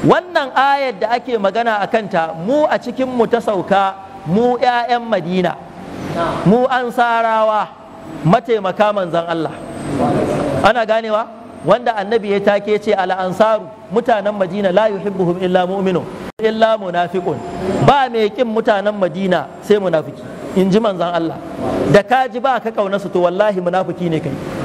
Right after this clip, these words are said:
Eh, Allah ya taimake ka ma da ka gano kai munafiki ne. Ko ba haka ba?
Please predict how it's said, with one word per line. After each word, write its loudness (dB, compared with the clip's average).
Eh, 6
Allah 4
ya 2
taimake -2
ka -2
ma 0
da -4
ka -4
gano 0
kai 0
munafiki -2
ne. -4
Ko 6
ba 2
haka -6
ba? -2